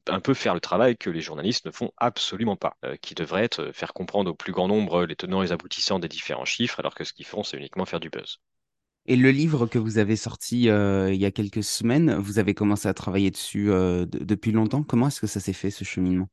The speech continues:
Speaker 1: Quand j'ai commencé à écrire, donc, euh, du coup, euh, moi, j'ai écrit des articles et j'ai réalisé des petites vidéos sur ce sujet depuis début deux mille vingt, on va dire, à peu près. J'ai jamais eu pour ambition d'écrire un livre.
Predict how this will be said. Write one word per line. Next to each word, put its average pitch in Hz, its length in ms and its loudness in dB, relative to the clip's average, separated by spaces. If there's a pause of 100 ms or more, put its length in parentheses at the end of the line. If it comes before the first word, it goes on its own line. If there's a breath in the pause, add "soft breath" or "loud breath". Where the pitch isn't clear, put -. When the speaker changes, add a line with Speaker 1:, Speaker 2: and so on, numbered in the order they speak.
(680)
Speaker 1:
Quand 123 120 2
j'ai 139 140 4
commencé 127 400 2
à 110 40 6
écrire, 117 360 2
donc, 95 240 -6
euh, 90 40 -4
du 87 140 -6
coup, 107 280 0
euh, 87 60 -2
moi, 90 160 -2
j'ai 87 160 -2
écrit 95 300 -2
des 82 300 -2
articles 90 340 -4
et - 20 0
j'ai 90 120 -2
réalisé 90 180 0
des 90 100 -2
petites - 220 -8
vidéos 98 480 0
sur 90 220 -4
ce - 120 -4
sujet 98 380 0
depuis 85 360 -8
début - 280 -8
deux 80 140 -10
mille 82 180 -8
vingt, 135 140 2
on 123 120 2
va 85 120 2
dire, 113 180 0
à - 60 -4
peu 85 100 -8
près. 131 260 -2 (200)
J'ai 92 120 -2
jamais 98 260 2
eu 107 100 2
pour - 180 -10
ambition 85 400 -2
d'écrire 82 320 -4
un 92 60 0
livre. 98 260 -6